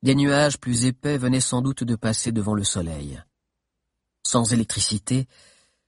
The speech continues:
le château allait devoir vivre bien davantage qu'avant au rythme des caprices de la nature.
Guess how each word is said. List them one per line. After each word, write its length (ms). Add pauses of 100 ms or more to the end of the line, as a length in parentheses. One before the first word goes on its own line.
(260)
le 80
château 480
allait 160
devoir 320
vivre 340
bien 280
davantage 560
qu'avant 420 (100)
au 120
rythme 320
des 100
caprices 520
de 80
la 120
nature. 640